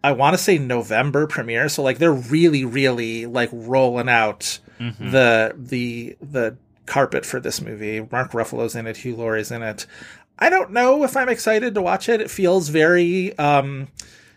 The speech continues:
Speaker 1: what was the other movie, um, from a few years ago where, oh, fuck. It was the little girl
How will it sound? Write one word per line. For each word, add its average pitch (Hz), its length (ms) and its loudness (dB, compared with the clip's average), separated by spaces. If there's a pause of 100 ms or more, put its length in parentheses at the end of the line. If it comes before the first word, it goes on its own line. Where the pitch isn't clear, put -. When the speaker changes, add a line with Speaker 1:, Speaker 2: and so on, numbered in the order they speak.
(220)
Speaker 1:
what 175 180 0
was 214 160 2
the 170 140 4
other 151 220 6
movie, 117 600 -4 (400)
um, 113 460 0 (1120)
from 151 200 -6
a 131 40 -8
few 143 160 -4
years 120 280 0
ago 107 420 -2 (540)
where, 117 760 2 (1200)
oh, 139 300 -4
fuck. - 680 -12
It 151 80 -4
was 139 200 -4
the 151 140 -2
little 147 300 0
girl 139 580 4